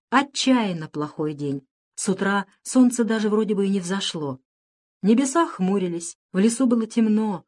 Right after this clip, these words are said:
холодно, промозгло. Несмотря на июль. Какой там июль? Казалось, что это злобный декабрь или слезливый февраль.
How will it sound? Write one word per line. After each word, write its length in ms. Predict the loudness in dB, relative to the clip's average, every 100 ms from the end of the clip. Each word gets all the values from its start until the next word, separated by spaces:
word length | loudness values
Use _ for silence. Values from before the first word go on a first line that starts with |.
| _
холодно, 760 | -8 0 2 0 -4 -8 -10 _
промозгло. 600 | -6 -4 -4 -6 -6 -8 -10 _ _ _ _
Несмотря 640 | 4 4 4 0 2 0 0
на 100 | 0
июль. 460 | 0 -2 -4 -6 -10 _ _ _ _ _
Какой 400 | -2 2 2 2
там 280 | 2 2 2
июль? 540 | 0 0 -2 -4 -6 _
Казалось, 540 | -4 0 0 -2 -6 -12
что 200 | -8 0
это 160 | 2 2
злобный 460 | 2 4 4 4 4
декабрь 560 | 0 0 -2 -2 -6 -10 _ 2
или 180 | 4
слезливый 560 | 4 -2 -4 -4 -4 -6
февраль. 460 | -8 -6 -4 -6